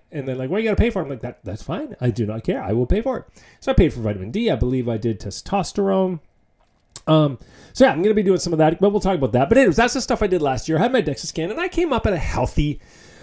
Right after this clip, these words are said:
what they call healthy body fat percentage for a man my age at forty-six years old.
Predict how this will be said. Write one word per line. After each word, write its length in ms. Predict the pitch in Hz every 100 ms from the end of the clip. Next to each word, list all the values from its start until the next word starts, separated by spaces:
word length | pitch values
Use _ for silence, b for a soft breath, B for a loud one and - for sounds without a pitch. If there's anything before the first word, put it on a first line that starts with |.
| b
what 100 | 320
they 80 | 427
call 160 | 403 392
healthy 720 | - 156 196 - 220 214 190 -
body 500 | 139 127 151 156 165
fat 380 | - 160 151 -
percentage 760 | 143 - 127 123 127 123 - - -
for 380 | - - 143 135
a 320 | 127 127 107 -
man 580 | 117 123 143 143 139 131
my 320 | 120 127 135
age 300 | - 123 123
at 80 | -
forty-six 640 | - 123 123 110 - -
years 160 | 117 104
old. 180 | 90